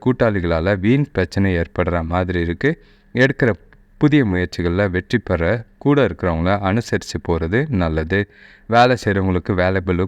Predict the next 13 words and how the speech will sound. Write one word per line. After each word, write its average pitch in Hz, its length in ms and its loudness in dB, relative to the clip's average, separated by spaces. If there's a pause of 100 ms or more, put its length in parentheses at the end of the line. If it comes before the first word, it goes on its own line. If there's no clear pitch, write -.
(100)
குறையிற 87 340 0
மாதிரி 85 380 0
இருக்கும். 85 400 -2 (440)
ஆ, 92 520 -2
இன்னைக்கு 131 400 0
வேலை 113 460 0
தொழிலை 101 360 0
பொறுத்தளவுக்கு 87 760 -2 (260)
பல 120 240 2
சவால்களை 101 640 0
சந்திக்கிற 92 600 -2
மாதிரி 87 360 0
இருக்கு. 85 460 -2